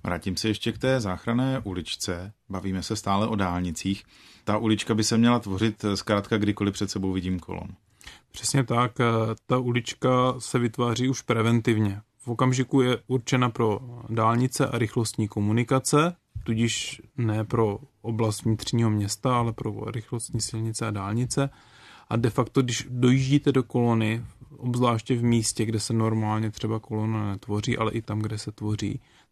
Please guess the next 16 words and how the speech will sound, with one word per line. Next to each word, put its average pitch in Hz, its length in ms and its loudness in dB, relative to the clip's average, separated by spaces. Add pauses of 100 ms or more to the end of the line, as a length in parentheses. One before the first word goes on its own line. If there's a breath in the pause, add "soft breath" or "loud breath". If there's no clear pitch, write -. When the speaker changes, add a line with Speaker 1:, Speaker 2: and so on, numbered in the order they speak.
Speaker 2:
tak 110 240 -2
už 113 100 2
by 113 140 2
se 117 160 -2
ty 113 180 -4
auta 110 320 -2
měly 110 460 2 (240)
vlastně 117 380 -6
seřadit 104 540 -2 (120)
podle 107 380 -2 (300)
toho 113 200 0
doporučení 104 600 -2
pro 98 160 -4
tu 110 140 -4
záchrannou 101 440 -4
uličku. 95 480 -10